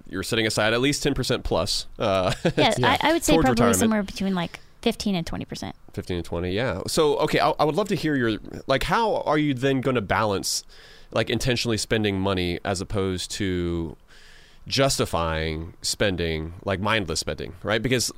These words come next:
Speaker 1: like, in any category that we spend in, uh, in our lives, I think you can make an argument for,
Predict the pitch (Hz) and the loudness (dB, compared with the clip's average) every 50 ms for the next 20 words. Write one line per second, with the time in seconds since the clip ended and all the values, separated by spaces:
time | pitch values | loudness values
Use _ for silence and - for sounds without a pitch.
0 | - - - 131 131 117 127 123 127 - 175 160 180 165 135 - 127 127 139 139 | -12 -6 -2 0 0 2 2 0 0 0 0 2 2 2 0 0 0 2 2 2
1 | 123 110 107 101 101 92 101 80 101 101 - - - 107 107 104 101 98 98 90 | 2 0 0 0 0 0 0 0 0 -2 -2 0 0 0 2 2 0 0 -2 -2
2 | 90 87 87 87 85 82 82 85 87 92 - 92 87 85 82 82 85 85 85 85 | -2 0 0 0 -2 -2 -4 -6 -8 -8 -6 -6 -4 -4 -4 -4 -4 -4 -2 -2
3 | 82 85 98 107 95 90 85 82 90 98 - 110 104 92 - 110 104 - 107 104 | -2 0 0 0 0 -2 -2 -2 -2 -2 -2 -2 -4 -4 -4 -6 -6 -4 -2 -2
4 | 104 98 - 98 98 - 95 104 90 92 87 90 90 92 - - - 110 95 90 | 0 0 0 -2 -2 0 0 -2 -2 -2 -4 -4 -4 -4 -6 -6 -4 -2 0 0
5 | 90 87 87 87 | 0 0 0 -2